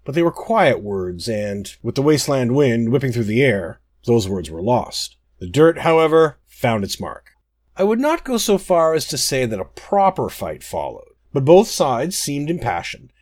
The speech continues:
and the combat only ended when one Khajiit woman dug a rake into a pile of waste and threatened to throw it into the fighters. Both sides decided that it would be better to never speak of the event again.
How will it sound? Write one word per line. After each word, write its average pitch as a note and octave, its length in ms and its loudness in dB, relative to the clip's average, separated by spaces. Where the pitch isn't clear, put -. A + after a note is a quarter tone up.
and C#3 100 -4
the D#3 60 2
combat F#3+ 400 4
only D#3+ 300 2
ended G#2 340 -2
when A2+ 140 0
one D#3 180 0
Khajiit B2+ 440 -4
woman F2+ 280 -10
dug G#2 180 -2
a G#2 60 -4
rake G#2 460 2
into A#2 240 -2
a G#2 40 -6
pile D3 340 2
of D3+ 120 0
waste A#2 460 -2
and G#2+ 120 -10
threatened A#2+ 340 -2
to A2 60 -6
throw C3+ 320 2
it A2 40 0
into A2 200 -4
the F#2 100 -10
fighters. - 560 -8
Both F3+ 300 8
sides D3+ 380 4
decided D3 640 -2
that F3+ 120 2
it E3+ 160 0
would E3+ 160 -6
be E3 140 -4
better F3 380 0
to G#3+ 140 -6
never A3 200 -2
speak G3+ 300 -4
of F3+ 100 -2
the F3+ 100 0
event D3+ 320 -2
again. C3 380 -6